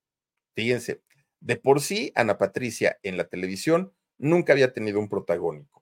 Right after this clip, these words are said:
nunca. Y el día que Televisa se fija en ella para darle su primera oportunidad como protagonista de telenovela en un horario, uf,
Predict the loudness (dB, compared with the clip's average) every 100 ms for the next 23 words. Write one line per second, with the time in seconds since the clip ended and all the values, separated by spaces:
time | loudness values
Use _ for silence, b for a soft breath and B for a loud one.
0 | _ 4 6 4 2 -10 -14 _ _ _
1 | _ _ _ _ _ 0 4 4 4 0
2 | 6 6 6 -2 0 -2 -2 -4 4 4
3 | 4 -6 _ -8 -4 -4 -2 -4 4 4
4 | 8 6 6 0 -2 _ _ _ 4 4
5 | 6 4 4 0 -2 -8 -2 -2 0 4
6 | 4 4 0 -2 -4 2 2 2 -2 -4
7 | -4 -4 -2 -2 -4 -2 2 2 0 2
8 | 4 4 2 2 0 0 0 0 -2 -2
9 | -4 -2 2 4 6 6 6 2 2 _
10 | _ _ _ 6 6 6